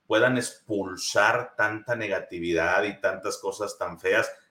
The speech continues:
desde ese anonimato que nos dan las redes sociales. Obviamente, ahorita no es lo mi-, no es el mismo fenómeno que se vive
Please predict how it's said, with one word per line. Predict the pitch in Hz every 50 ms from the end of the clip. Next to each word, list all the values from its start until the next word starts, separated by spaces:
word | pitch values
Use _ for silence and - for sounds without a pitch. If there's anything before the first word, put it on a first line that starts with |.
| _ _
desde | 95 98 98 95 98 101 101
ese | 98 - 123 117
anonimato | 110 107 101 95 95 95 92 90 87 87 90 - - - - -
que | - 98 92
nos | 90 82 82
dan | 87 87
las | 92 95
redes | 95 95 92 95 90
sociales. | - 90 80 80 90 90 92 90 - - - _ _ _ _ _ _ _
Obviamente, | - 104 107 123 135 131 131 127 131 127 - 143 139 123 104 - - - - -
ahorita | - 92 92 95 95 101 98 - 131 127 123 123 123 120 - -
no | 104 98 98 101 95 98
es | 101 95
lo | 123 123 117 107
mi-, | 107 110 113 117 123 127 127
no | 120 120
es | 120 139
el | 135 127
mismo | 120 120 120 123 135 131
fenómeno | - 101 101 104 110 120 123 120
que | - 101
se | 90 - 95 92
vive | 95 101 101 113 127 127